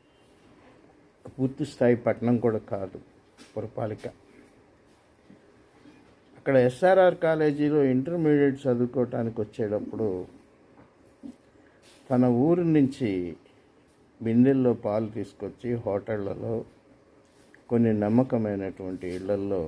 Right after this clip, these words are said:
వాటిని అందచేసి కాలేజీకి వెళ్ళి చదువుకున్నటువంటి ఘనత ఎన్టీ రామారావు గారు. ఏసీ కాలేజీలో చదువుకునేటప్పుడు కూడా, గుంటూరు ఏసీ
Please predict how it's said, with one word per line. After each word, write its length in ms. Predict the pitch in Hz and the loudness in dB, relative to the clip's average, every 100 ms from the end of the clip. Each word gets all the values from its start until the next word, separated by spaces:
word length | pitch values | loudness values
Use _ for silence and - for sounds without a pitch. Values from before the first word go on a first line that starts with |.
| - _ - | -8 _ -8
వాటిని 360 | 101 98 95 90 | -6 -6 -8 -8
అందచేసి 540 | 95 107 107 104 - - | -6 -8 -8 -10 -12 -14
కాలేజీకి 520 | 92 101 110 104 98 - | -10 -6 -6 -6 -8 -10
వెళ్ళి 180 | 92 87 - | -10 -10 -10
చదువుకున్నటువంటి 840 | 90 90 - 85 85 - 85 - 101 | -10 -10 -12 -14 -14 -16 -16 -16 -16
ఘనత 340 | 95 95 - 107 85 - _ - | -14 -14 -14 -12 -14 -16 _ -20
ఎన్టీ 280 | 107 - 90 - | -18 -16 -16 -16
రామారావు 420 | - 107 - 90 | -18 -20 -20 -20
గారు. 160 | 101 110 _ _ _ _ _ _ _ - - _ _ _ _ _ _ _ _ _ _ _ _ _ _ | -20 -20 _ _ _ _ _ _ _ -20 -20 _ _ _ _ _ _ _ _ _ _ _ _ _ _
ఏసీ 360 | 127 160 170 214 196 | 0 0 2 2 4
కాలేజీలో 580 | 180 180 175 175 175 170 | 6 4 2 2 2 0
చదువుకునేటప్పుడు 880 | 165 151 151 156 147 139 135 135 131 131 | 0 -2 -2 -2 -2 -2 -4 -6 -4 0
కూడా, 200 | 143 131 107 95 - _ _ _ _ _ _ _ - _ _ _ _ - | 2 2 0 -6 -14 _ _ _ _ _ _ _ -20 _ _ _ _ -20
గుంటూరు 500 | - 135 127 147 127 | -8 -4 0 4 4
ఏసీ 260 | 143 143 | 2 0